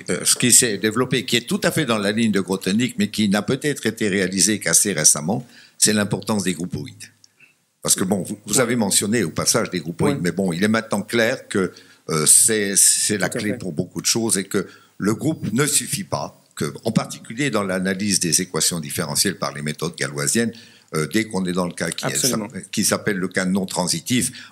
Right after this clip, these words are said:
Speaker 1: on ne peut pas éviter de, de considérer les groupoïdes et non pas des groupes. Et d'ailleurs,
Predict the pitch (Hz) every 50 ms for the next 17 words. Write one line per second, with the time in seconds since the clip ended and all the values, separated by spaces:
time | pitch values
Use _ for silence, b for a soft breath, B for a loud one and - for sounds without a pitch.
0 | B - 107 101 98 101 139 143 139 139 170 143 107 90 80 82 82 - - -
1 | 104 95 82 73 71 67 65 - 76 - - 71 - - - 78 73 71 71 78
2 | 71 67 69 65 65 69 - - 78 82 78 65 71 71 76 71 69 - 73 69
3 | 69 69 69 64 67 - - 80 73 82 87 90 104 117 120 120 -